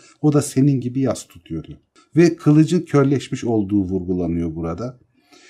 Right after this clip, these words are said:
Şöyle bir durum var. Kimi özel silahlar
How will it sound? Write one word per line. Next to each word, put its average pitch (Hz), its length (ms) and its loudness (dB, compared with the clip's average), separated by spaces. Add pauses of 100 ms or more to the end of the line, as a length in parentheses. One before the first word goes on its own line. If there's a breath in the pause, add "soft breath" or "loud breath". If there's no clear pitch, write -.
(240 soft breath)
Şöyle 185 460 4
bir 143 120 0
durum 160 280 4
var. 110 180 -2
Kimi 170 340 2
özel 131 500 4
silahlar 127 880 -4